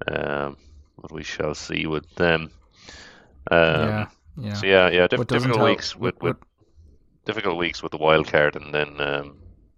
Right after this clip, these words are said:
Speaker 1: yeah, the massive game week twenty-nine, maybe free hits and, and bench boosts, as you mentioned. Steve getting used up these coming weeks. I think I still have a triple captain to use, which I may end up using game week twenty-nine.
Speaker 2: Yeah.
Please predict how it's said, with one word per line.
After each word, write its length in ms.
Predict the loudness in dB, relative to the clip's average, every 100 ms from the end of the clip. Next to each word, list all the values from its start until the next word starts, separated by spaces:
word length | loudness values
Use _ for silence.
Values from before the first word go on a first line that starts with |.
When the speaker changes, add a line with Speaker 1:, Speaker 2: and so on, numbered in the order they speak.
| _ -6
Speaker 1:
yeah, 100 | -4
the 80 | 0
massive 360 | 0 0 -2 -6
game 180 | -6
week 140 | -6 -6
twenty-nine, 560 | -4 -4 0 0 0 -2
maybe 200 | -10 -12
free 300 | -4 -2 0
hits 320 | 0 0 -4
and, 180 | -4 -6
and 220 | -8 -4
bench 260 | -2 -2 -4
boosts, 260 | -6 -6 -8
as 120 | -8
you 60 |
mentioned. 400 | -4 -6 -6 -16
Steve 320 | -12 -6 -4 -2
getting 220 | -4 -4
used 360 | -8 -6 -4
up 120 | -4 -4
these 200 | -8 -8
coming 280 | -6 -8 -6
weeks. 320 | -6 -6 -12 -14 -20 -20 -14 -8
I 20 |
think 120 | -2 -2
I 40 |
still 180 | 2 2
have 100 | 2
a 40 |
triple 280 | 0 -2 -4
captain 400 | 0 -2 -2 -10
to 80 | -8
use, 260 | -10 -12
which 220 | -16 -18 -12
I 140 | -10
may 180 | -8 -8 -8
end 180 | -10
up 160 | -12 -12
using 260 | -16 -18 -16
game 180 | -16 -16
week 140 | -16
twenty-nine. 880 | -14 -14 -16 -14 -6 -4 -4 -8 -10
Speaker 2:
Yeah. 300 | -10 -10 -12